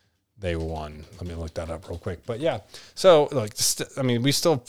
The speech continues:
yeah, they won three zero against Leon. Okay, good for them. At least,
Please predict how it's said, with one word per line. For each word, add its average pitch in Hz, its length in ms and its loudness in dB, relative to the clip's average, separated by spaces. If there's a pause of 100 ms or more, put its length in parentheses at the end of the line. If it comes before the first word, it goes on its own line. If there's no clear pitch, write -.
(100)
yeah, 98 160 -2
they 82 80 -6
won 80 180 -8
three 82 240 -8
zero 78 320 -8
against 78 300 -10
Leon. 78 300 -12
Okay, - 220 -10 (120)
good 104 160 -4
for 87 100 -10
them. 87 220 -16 (360)
At 117 100 -6
least, - 320 -4